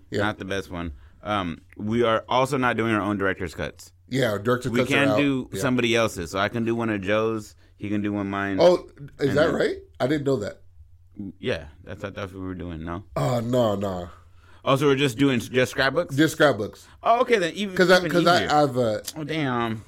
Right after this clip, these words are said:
Speaker 1: Yeah.
Speaker 2: All right. Well, then we're, I'm gonna do a special mention of a few of 'em at
Speaker 1: Yeah,
Speaker 2: the end
Speaker 1: okay,
Speaker 2: of this
Speaker 1: bet,
Speaker 2: bitch,
Speaker 1: bet. Me
Speaker 2: 'cause
Speaker 1: too.
Speaker 2: I already had them in there. All right. So, uh, for top, t-,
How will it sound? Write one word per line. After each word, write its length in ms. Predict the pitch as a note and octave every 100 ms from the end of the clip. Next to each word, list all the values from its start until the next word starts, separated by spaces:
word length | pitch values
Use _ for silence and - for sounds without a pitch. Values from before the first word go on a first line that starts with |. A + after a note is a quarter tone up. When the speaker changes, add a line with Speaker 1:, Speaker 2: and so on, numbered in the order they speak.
| - - -
Speaker 1:
Yeah. 140 | G#2 -
Speaker 2:
All 100 | -
right. 60 | E3 E3
Well, 100 | D#3+
then 120 | D#3
we're, 180 | D#3 F3
I'm 160 | D3+ E3
gonna 120 | E3+
do 120 | C#3 A#2
a 40 |
special 400 | G#2+ - C3 B2
mention 500 | A2 A#2 G2 F#2 E2+ - -
of 160 | G2
a 40 | F2+
few 200 | A2+ G2+
of 100 | E2
'em 100 | E2
at 80 | C#3+
Speaker 1:
Yeah, 60 | C3+
Speaker 2:
the 60 |
end 80 | E3+
Speaker 1:
okay, 160 | E3+ D#3
Speaker 2:
of 60 |
this 280 | D3 D3 C#3+
Speaker 1:
bet, 100 | C#3
Speaker 2:
bitch, 160 | C3 A#2+
Speaker 1:
bet. 100 | C3
Me 120 | B2+
Speaker 2:
'cause 140 | B2
Speaker 1:
too. 40 | A2+
Speaker 2:
I 20 |
already 300 | A2+ A#2 G#2+
had 200 | A2 G#2
them 120 | F#2+
in 140 | F#2+ F2+
there. 180 | E2 D#2+ - - - -
All 60 | -
right. 260 | A2+ G2+ - - - - - - -
So, 480 | - B2 A#2 G#2+ G#2
uh, 400 | - A2 G#2 G#2
for 420 | G2+ G#2+ G#2+ G2+ F2+
top, 400 | - B2+ B2+ - -
t-, 100 | -